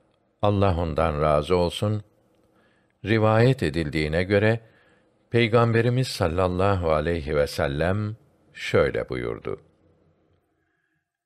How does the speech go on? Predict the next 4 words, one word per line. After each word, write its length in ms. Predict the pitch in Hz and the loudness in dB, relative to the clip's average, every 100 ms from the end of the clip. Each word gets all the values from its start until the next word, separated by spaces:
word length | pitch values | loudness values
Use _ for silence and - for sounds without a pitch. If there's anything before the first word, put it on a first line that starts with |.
| _ _ - | _ _ -12
"Rabbini 720 | 82 90 110 101 117 120 123 | -4 0 0 2 2 2 2
zikredenle 1120 | 90 92 131 - 92 80 85 80 69 69 64 - _ _ _ | 0 -2 -2 0 0 2 0 0 2 2 0 -6 _ _ _
zikretmeyenin 1200 | - 78 87 101 - 123 123 110 101 92 90 82 | -8 -6 -4 -4 0 0 0 -2 0 0 0 -2
durumu, 560 | 76 101 101 107 123 123 | 0 0 2 0 0 -2